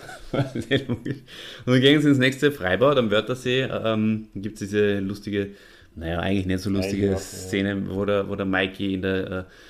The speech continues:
Speaker 1: Kabine glaubt, äh, er kann da, äh, spechteln, äh, auf, auf, auf gut österreichisch gesagt, spannen, auf, auf Deutsch,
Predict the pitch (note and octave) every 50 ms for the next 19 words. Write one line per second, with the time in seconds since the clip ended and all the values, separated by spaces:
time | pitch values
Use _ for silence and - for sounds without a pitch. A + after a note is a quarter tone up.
0 | - - - - A2 F#2 - A#2 A#2+ B2 B2 A#2+ A#2 F#2+ G2 G2 G2 A2 G#2 -
1 | - G#2+ G#2+ G#2 G#2 G#2 G#2 G2+ G2+ - G#2 G2+ G#2 G#2 G2+ G2+ G#2 G#2 G2+ F#2
2 | F#2+ G2+ G#2 G2+ G2+ G2+ G2+ E2+ - E2 E2+ - - - - G#2+ G2+ - - -
3 | B2+ B2+ C3 C#3 C#3+ C#3 C3+ - - - - - G#2+ G#2 G#2 G#2 G2+ - G2 G2+
4 | - - - G2 G2+ - - - G2+ - - - - A2+ A2+ A2 - - - A2
5 | G#2+ - A2 G#2 G#2+ G#2 - G#2+ - - - A2 A2+ A2+ A2+ - - - _ -
6 | - - - - - - - - F#2+ F#2+ G2 A2 A#2+ B2 B2 B2 A#2 G2+ G2+ -
7 | - - G#2 F#2 - - - - _ - G2 G2 G#2+ A2 - - -